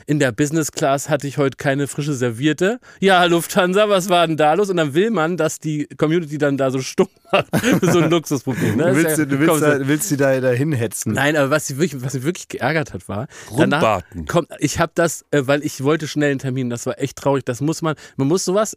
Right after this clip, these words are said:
Speaker 1: heute privat bezahlen, wenn man wie ich in der Kasse versichert ist, weil du natürlich nicht einfach so einen schnellen Termin bekommst, weil man sich Sorgen macht, ne?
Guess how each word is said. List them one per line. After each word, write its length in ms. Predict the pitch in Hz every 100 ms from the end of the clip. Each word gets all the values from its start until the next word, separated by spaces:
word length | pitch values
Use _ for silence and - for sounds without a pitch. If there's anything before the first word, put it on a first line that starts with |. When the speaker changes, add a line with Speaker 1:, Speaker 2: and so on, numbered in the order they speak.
| -
Speaker 1:
heute 260 | 156 170
privat 560 | 185 - 170 127 135 160 - -
bezahlen, 540 | 139 - 123 127 196
wenn 100 | 180
man 180 | 156 127
wie 40 |
ich 260 | 135 156 -
in 220 | 131 147
der 100 | 127
Kasse 320 | - 143 -
versichert 480 | 151 127 117 - 165
ist, 260 | 180 214 - - - -
weil 140 | 151
du 120 | 156
natürlich 320 | 151 147 160
nicht 220 | 190 - 156
einfach 240 | 139 139
so 120 | 127
einen 240 | 131 127 131
schnellen 320 | - 135 135
Termin 460 | 147 143 147 143 -
bekommst, 460 | 131 160 151 -
weil 120 | 143
man 140 | 147 151
sich 140 | 151
Sorgen 300 | - 113 104
macht, 240 | 101 98 135
ne? 160 | 180